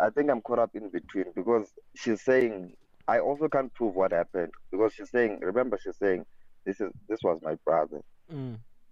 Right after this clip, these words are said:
Speaker 2: Do you,
Speaker 1: Do you
Speaker 2: and you know
Speaker 1: understand?
Speaker 2: the brother, Angish?
Speaker 1: I, I know the brother, but, like, from a distance. You know,
Speaker 2: Okay.
Speaker 1: not like, yeah, I don't really know, like, his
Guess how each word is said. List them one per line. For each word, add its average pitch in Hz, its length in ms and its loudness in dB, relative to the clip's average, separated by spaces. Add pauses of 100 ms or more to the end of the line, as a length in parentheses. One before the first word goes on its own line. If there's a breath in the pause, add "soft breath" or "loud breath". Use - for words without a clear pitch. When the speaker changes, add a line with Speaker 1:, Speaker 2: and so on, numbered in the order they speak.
(420)
Speaker 2:
Do 165 80 -2
you, 170 140 -2
Speaker 1:
Do - 100 2
you 170 80 8
Speaker 2:
and 160 100 4
you 175 60 2
know 160 120 2
Speaker 1:
understand? 156 140 6
Speaker 2:
the 127 60 0
brother, 117 300 -4
Angish? 120 300 -8 (1400)
Speaker 1:
I, 98 120 4 (300)
I 107 120 4
know 123 180 2
the 92 80 0
brother, 87 460 2
but, 80 180 0
like, 82 180 -2
from 87 180 -6
a 80 40 -6 (140)
distance. 78 440 -6 (200)
You - 120 -20
know, 147 80 -6 (220)
Speaker 2:
Okay. 165 160 -8 (100)
Speaker 1:
not 123 220 -6
like, 76 180 0 (420)
yeah, 71 220 -2 (160)
I - 80 4
don't 110 160 2
really 95 220 -4
know, 98 80 0
like, 85 220 2
his 78 120 -14